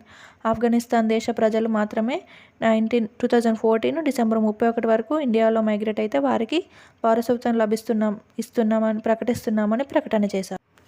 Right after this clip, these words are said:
దీనివల్ల కొన్ని పాజిటివ్ థింగ్స్ ఉన్నాయి, అలాగే నెగిటివ్ థింగ్స్ కూడా ఉన్నాయి. అవేంటో చూద్దాం. కొంతమంది సపోర్ట్ చేశారు, కొంతమంది అపోజిట్ కూడా చేశారు. ఎవరు సపోర్ట్ చేశారంటే ఈ సిక్, హిందూ, క్రిస్టియన్, జైన్, పార్సీ, బుద్ధిజం, నాన్ ముస్లింలు దీనికి సపోర్ట్ చేశారు. కానీ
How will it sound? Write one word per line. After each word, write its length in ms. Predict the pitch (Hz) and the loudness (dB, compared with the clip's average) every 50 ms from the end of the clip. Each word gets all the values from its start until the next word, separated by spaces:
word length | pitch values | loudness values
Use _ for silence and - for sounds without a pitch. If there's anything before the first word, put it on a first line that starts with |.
| _ _ 240 | _ _ -2
దీనివల్ల 440 | 262 262 254 254 254 254 262 277 | 0 0 0 0 0 0 0 -2
కొన్ని 240 | 302 294 285 277 262 | -4 -4 -6 -6 -6
పాజిటివ్ 460 | 247 240 226 220 240 233 - 302 285 | -4 -4 -4 -4 -4 -6 -4 -6 -6
థింగ్స్ 280 | 285 285 277 277 277 - | -4 -4 -4 -4 -4 -4
ఉన్నాయి, 220 | 254 269 294 311 | -4 -2 -2 -2
అలాగే 280 | 294 254 233 233 247 269 | -2 -2 -2 -2 -2 -2
నెగిటివ్ 380 | 269 254 240 233 233 262 254 247 | -2 0 0 0 0 -2 -6 -4
థింగ్స్ 260 | 254 240 240 233 - | -2 -4 -4 -4 -2
కూడా 200 | - 240 214 220 | -4 -2 0 0
ఉన్నాయి. 260 | 214 202 190 190 196 | 0 -2 -2 -2 -2
అవేంటో 300 | 208 214 220 226 220 233 | -2 -2 -2 -2 -2 -2
చూద్దాం. 360 | 233 240 220 190 202 185 185 | -2 -2 -4 -2 -4 -4 -4
కొంతమంది 400 | 208 - 233 233 240 233 240 247 | -4 -4 -2 0 2 2 2 2
సపోర్ట్ 420 | 240 247 220 214 254 262 254 - 269 | 0 -2 -2 0 0 -2 0 -2 -4
చేశారు, 280 | 262 262 269 262 269 | -4 -2 -2 -2 -2
కొంతమంది 500 | 262 262 247 226 233 226 226 233 254 302 | -2 -2 -2 0 0 0 0 -2 -2 0
అపోజిట్ 400 | 294 254 226 - 226 220 233 226 | 0 0 2 2 0 0 0 -4
కూడా 220 | - - 220 247 247 254 | -2 -4 -2 -2 -2 -2
చేశారు. 340 | 220 196 - 196 185 190 - - - - - - - _ _ _ | -4 -4 -4 -8 -8 -10 -12 -18 -20 -20 -20 -20 -20 _ _ _
ఎవరు 200 | 240 233 254 277 | -2 0 0 0
సపోర్ట్ 380 | 277 - 285 277 285 277 277 285 | 0 -2 -2 0 0 -2 0 0
చేశారంటే 460 | 269 269 - 269 269 262 269 277 302 | -2 0 0 -2 -2 -2 -4 -4 -6
ఈ 180 | - - 240 240 | -4 -2 -4 -4
సిక్, 540 | 240 - 262 254 254 - 262 262 262 262 254 262 - - - _ _ _ | -2 -4 -6 -6 -4 -2 0 0 0 0 -2 -6 -12 -20 -20 _ _ _
హిందూ, 380 | - 254 247 240 240 247 254 247 | -4 -2 0 2 4 4 2 2
క్రిస్టియన్, 560 | 254 247 247 247 - - 247 247 240 240 233 | 2 0 0 0 0 0 0 2 2 2 2
జైన్, 340 | 240 226 226 233 226 233 226 233 | 2 2 2 2 2 0 0 0
పార్సీ, 320 | 233 220 220 220 - - 233 | 0 0 0 0 -2 -4 -2
బుద్ధిజం, 500 | 220 233 214 214 226 214 220 208 202 208 | 0 0 0 0 -2 0 0 -2 0 0
నాన్ 200 | 214 214 226 226 | 0 0 0 0
ముస్లింలు 460 | 233 240 240 - 247 240 240 269 294 | 0 -2 0 0 0 0 2 2 0
దీనికి 280 | 269 269 247 240 262 | 0 2 0 0 0
సపోర్ట్ 420 | 247 - 226 208 - 220 208 - - | 0 0 0 2 2 0 0 0 -2
చేశారు. 300 | 196 190 - 190 180 208 | -2 -2 -2 -4 -4 -4
కానీ 400 | - 226 220 226 240 285 359 | -4 -4 -2 -2 -2 -4 -6